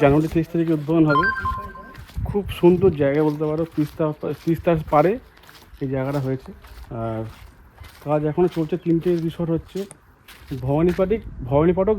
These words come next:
দেবী চৌধুরানী আর তিস্তা, তিনটে পরপর দিয়ে দেখছো রিসোর্ট এটা। আহ, এখানে তৈরি হচ্ছে, এখনও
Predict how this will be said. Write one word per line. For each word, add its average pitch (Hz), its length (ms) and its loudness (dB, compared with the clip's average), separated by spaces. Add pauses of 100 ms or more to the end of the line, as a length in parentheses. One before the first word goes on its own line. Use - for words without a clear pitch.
দেবী 165 160 4
চৌধুরানী 196 600 6
আর 220 280 -6
তিস্তা, 156 320 -2
তিনটে 175 680 0 (600)
পরপর 160 280 -2
দিয়ে 156 180 -2
দেখছো 156 260 -4
রিসোর্ট 151 320 -2
এটা। 135 160 -8
আহ, - 1600 -14 (760)
এখানে 160 120 0
তৈরি 151 240 2
হচ্ছে, 160 200 2
এখনও 156 400 4